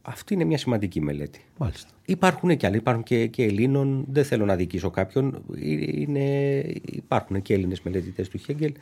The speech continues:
Speaker 1: που έχουν δημοσιεύσει, όπου ανέφερες και εσύ προηγούμενος,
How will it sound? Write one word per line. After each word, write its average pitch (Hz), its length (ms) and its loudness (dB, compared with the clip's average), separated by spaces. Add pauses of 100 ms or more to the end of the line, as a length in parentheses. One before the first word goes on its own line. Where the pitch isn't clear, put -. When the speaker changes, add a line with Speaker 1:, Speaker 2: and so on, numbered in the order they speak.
(420)
Speaker 1:
που 170 140 6
έχουν 107 300 4
δημοσιεύσει, 101 500 0
όπου 175 400 -2
ανέφερες 120 460 0
και - 40 -18 (160)
εσύ - 200 -4
προηγούμενος, 139 720 0